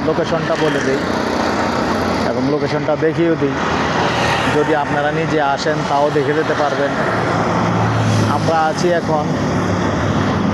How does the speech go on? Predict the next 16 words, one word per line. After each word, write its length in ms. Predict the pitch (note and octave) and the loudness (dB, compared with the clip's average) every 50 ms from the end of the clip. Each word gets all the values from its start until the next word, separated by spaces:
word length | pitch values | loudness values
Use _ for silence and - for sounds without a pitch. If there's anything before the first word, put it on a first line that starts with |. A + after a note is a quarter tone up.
| - - - - - - - - - C3+ - - | 2 2 2 2 2 2 2 2 2 2 2 2
বিজয়পুর 540 | E3 D#3+ D#3 E3+ E3+ D#3+ - F3 F3+ F#3+ F#3 - - - - - - - - - C3 - - - C3+ C3 - - | 2 2 2 2 0 2 2 2 2 2 2 0 0 -2 -2 0 0 0 0 2 2 2 2 2 2 0 0 0
বাজারের 480 | C#3+ D3+ D3+ D3+ D#3 D3+ D3+ D3+ D#3 D3+ - - - - - - - - - - - - - - A2+ B2+ | 0 2 2 2 2 2 2 0 0 0 0 0 0 0 0 0 0 0 0 0 0 0 2 2 2 2
রেলগেটের 640 | C3+ D3 D#3 D#3+ D3+ D#3+ E3 E3 D#3 E3 D#3+ D#3+ D3+ D3 - - - - - - - - - - - - - - - - - - B2+ B2 | 4 4 2 2 2 2 2 2 2 2 2 0 0 -2 -2 0 0 0 0 0 0 0 0 0 0 0 0 0 0 0 0 0 0 0
দক্ষিণে, 440 | D#3 D3+ - - D#3+ D#3+ D3 B2 G#2 F2 D#2+ - - - - - - - - - - - - - - - | 0 0 0 -2 -2 -2 -2 -2 -2 -2 -2 0 0 0 0 0 0 0 -2 -2 -2 -2 -2 -2 -2 0
সামান্য 420 | - D#3 D3+ D3+ D#3 D3 D3 C3+ | 0 0 0 0 0 0 0 0
রেলগেটের 600 | A#2+ A2+ B2 C3+ C#3+ D#3 D3 D#3 D#3+ D#3 D3+ D3+ | 0 0 0 0 0 0 0 0 0 0 0 0
দক্ষিণে 380 | D#3 D3 C#3 B2 D#3+ D#3+ D#3+ D#3+ | 0 0 0 0 -2 0 0 0
হাফ 200 | D3 C#3 C3+ C3+ - - | 0 0 0 0 0 0
কিলোমিটার 440 | E3 D#3 D3+ D3+ D3 D3 C#3 D#3 D3+ - - C#3+ - - - - - - - - - - - - - - | 0 0 0 0 0 0 0 0 -2 -2 -2 -2 -2 -2 -2 -2 -2 -2 -2 -2 -2 -2 -2 -2 -2 0
এসেই 420 | C#3 C#3+ C3+ - F3 E3 D3+ C#3+ C3+ C3 | 0 0 0 0 0 0 0 0 0 2
যে 240 | D3 C#3+ C#3 C#3 C#3 - - - - - - - - - - - - - | 2 2 2 0 -2 -2 -2 -4 -4 -4 -4 -4 -4 -2 -4 -2 -2 0
হাইওয়ে 480 | - C#3 D#3 D#3+ E3 E3 F3 F3 F3 | 2 2 2 2 4 4 2 2 2
যে 260 | D#3+ D#3+ E3+ E3+ E3 D3+ - - - | 2 2 2 2 0 0 -2 -4 -2
থানা 300 | C#3 C#3 D3 E3 E3 D3+ | -2 0 0 2 2 0
আছে 200 | C#3+ - - D3 | 0 0 0 0
আমাদের 380 | C#3+ C3+ C3 B2 A2+ B2 C3+ | 0 2 0 0 2 2 0